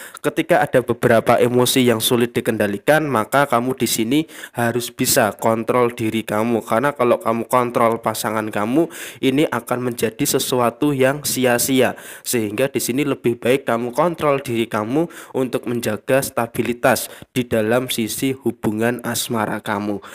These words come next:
Dan kurang lebih seperti ini pembahasan untuk teman-teman yang memiliki zodiak Capricorn di hari Jumat tanggal sembilan belas Februari tahun dua ribu dua puluh satu. Dan kemudian selanjutnya saya bacakan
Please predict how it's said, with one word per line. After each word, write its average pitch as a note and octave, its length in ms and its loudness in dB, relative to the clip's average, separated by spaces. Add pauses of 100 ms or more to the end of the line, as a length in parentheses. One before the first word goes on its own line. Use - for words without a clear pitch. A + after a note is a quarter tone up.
(160)
Dan A2 240 0
kurang A2 240 2
lebih D3 320 0
seperti A2+ 480 0
ini D3 320 0 (240)
pembahasan C3 640 2
untuk B2+ 240 -4
teman-teman A#2 560 2
yang B2+ 240 2
memiliki A2+ 480 0
zodiak G#2+ 560 2
Capricorn D3 560 2 (240)
di B2+ 160 2
hari A#2 240 2
Jumat - 480 0
tanggal A#2 320 0
sembilan A2 480 -2
belas A2 320 0
Februari A#2 640 2 (540)
tahun D#3+ 400 -2
dua A#2 240 4
ribu B2 480 2 (160)
dua A2 400 2
puluh G2+ 560 -2
satu. G#2+ 640 0 (240)
Dan A#2 240 0
kemudian A#2+ 480 2
selanjutnya B2+ 640 0
saya A#2+ 240 2
bacakan C3+ 720 0